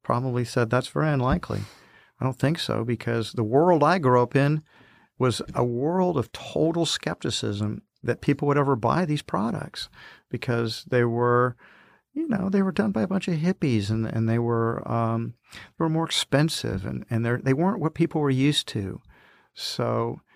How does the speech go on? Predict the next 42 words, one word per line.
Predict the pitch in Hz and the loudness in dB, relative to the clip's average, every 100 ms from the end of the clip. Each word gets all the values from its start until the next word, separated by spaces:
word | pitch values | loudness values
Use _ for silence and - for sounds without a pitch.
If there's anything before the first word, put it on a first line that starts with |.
| _ _ | _ _
change | - 160 180 175 | 0 2 2 4
is | 147 | 2
something | 156 139 131 | 2 2 0
that | 110 113 | 0 0
does | 127 113 | 0 0
occur, | 117 - 196 175 113 | -4 -6 -2 2 2
and | 113 113 - - - - _ - | 2 -2 -8 -20 -20 -20 _ -10
I | 165 | -4
think | 254 240 | -4 -2
it's | - | 0
important | 139 - 76 82 127 | 0 0 0 0 -2
that | 113 | -2
people | 135 123 | -4 -4
study | - - 110 107 | -6 -4 -2 -2
history. | 110 110 - - 113 - _ _ _ _ | -4 -6 -8 -10 -10 -16 _ _ _ _
They | 165 | -2
don't | 202 226 127 | 0 0 2
know | 123 143 | 4 4
how, | 131 120 117 | 4 2 0
we | 151 | 0
don't | 247 | 2
know | 240 | 2
what | 220 | 2
things | 175 131 | 0 0
were | 117 | 2
like | 110 113 | 2 2
a | 101 | -2
hundred | 117 110 104 | -2 -4 -2
years | 101 95 | -4 -4
ago. | 95 95 - - - - _ _ _ _ | -4 -6 -6 -10 -16 -18 _ _ _ _
And | 131 | 0
there's | 135 | 2
all | 208 247 | 2 2
this | 190 104 | 2 0
judgment | 107 127 135 120 113 110 | -2 2 4 2 0 0
about | 110 107 | 0 -2
the | - | -4
past, | - - 62 - - - - - | -6 -2 -2 -2 -4 -6 -8 -14
that | 120 110 117 | -4 0 0
it | - | 2
wasn't, | 113 113 107 - - - - - _ - | 2 2 0 -8 -12 -16 -20 -20 _ -8
uh, | 107 | -4